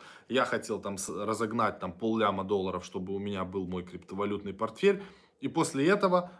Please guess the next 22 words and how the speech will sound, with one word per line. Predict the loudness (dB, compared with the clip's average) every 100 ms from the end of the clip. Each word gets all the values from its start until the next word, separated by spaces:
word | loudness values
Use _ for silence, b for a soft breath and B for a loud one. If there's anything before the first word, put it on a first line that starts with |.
| -4
мы | 2
настолько | 4 2 4 4 6 2
заигрались | 2 2 4 4 2 -2
в |
эту | -4 -2 -2
игру, | 0 0
в | 2
эти | 0 -2
циферки, | 0 0 0 -4 -6
в | -4
блокфолио, | -2 -2 0 2 2 0
нам | -2 -4
было | -2 -2
так | -2 -4
прикольно, | -6 0 2 2 2
что | 0 0 0 B B
мы, | -2 0 0 -2 B B -8
э, | -2 2 2 2 0 0 0 -2 -6 -14 -2
просидели | 2 2 2 0 2 2
с | 2
этой | 0 -2
криптой | -2 -4 -2 2 4 4